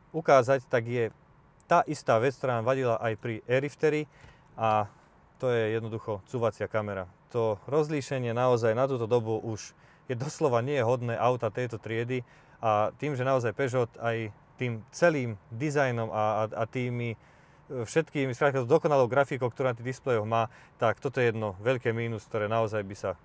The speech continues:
patrilo čo najskôr odstrániť, lebo to nám naozaj dosť vadilo, hej, pri celkovom tom dojme z tohto auta. Tiež, čo ešte by sme,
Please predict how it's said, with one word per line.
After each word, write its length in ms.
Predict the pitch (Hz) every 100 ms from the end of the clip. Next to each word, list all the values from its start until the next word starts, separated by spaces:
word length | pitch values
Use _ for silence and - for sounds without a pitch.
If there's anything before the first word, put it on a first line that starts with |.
| -
patrilo 400 | 117 117 107 101
čo 240 | - 107
najskôr 400 | 104 135 - 113
odstrániť, 640 | 104 - - 110 120 143 - _ _ - - - - -
lebo 160 | 120 117
to 160 | 147
nám 160 | 131 113
naozaj 480 | 117 117 107 104 95 - 110
dosť 240 | 120 98
vadilo, 480 | 92 98 98 92 90 - - 104
hej, 160 | 104
pri 240 | - 101 -
celkovom 400 | 117 110 110 98
tom 160 | 98
dojme 320 | 98 101 95
z 80 | -
tohto 240 | 95 - 98
auta. 320 | 95 - - _ _ _ _ _ _ _ _ - - - - -
Tiež, 240 | 165 135
čo 160 | - 160
ešte 240 | - 143
by 80 | 139
sme, 240 | 127 120